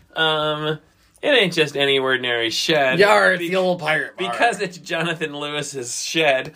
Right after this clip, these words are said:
Speaker 1: there's a bar in it. So yes, there's a bar in my shed, and we fucking hanging out in here, and it's, I mean, it's
Speaker 2: Nice.
Speaker 1: ten by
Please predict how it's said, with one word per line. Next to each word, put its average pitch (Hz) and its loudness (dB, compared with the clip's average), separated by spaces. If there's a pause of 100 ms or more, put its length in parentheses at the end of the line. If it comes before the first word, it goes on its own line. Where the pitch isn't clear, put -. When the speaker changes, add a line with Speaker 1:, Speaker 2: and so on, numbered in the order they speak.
(140)
Speaker 1:
there's 359 -2
a - 2
bar 277 2
in 110 -8
it. 95 -10 (420)
So - -4
yes, 160 -2
there's 139 -4
a 139 -4
bar 147 0
in 156 -6
my 143 -4
shed, 135 -2 (100)
and 120 -4 (480)
we 123 -6
fucking 117 -8
hanging 135 -8
out 170 -4
in 165 -10
here, 185 -4
and 123 -6
it's, 135 -10
I 143 -6
mean, 208 0
it's 185 -8 (920)
Speaker 2:
Nice. 147 0
Speaker 1:
ten 120 -12
by 120 -8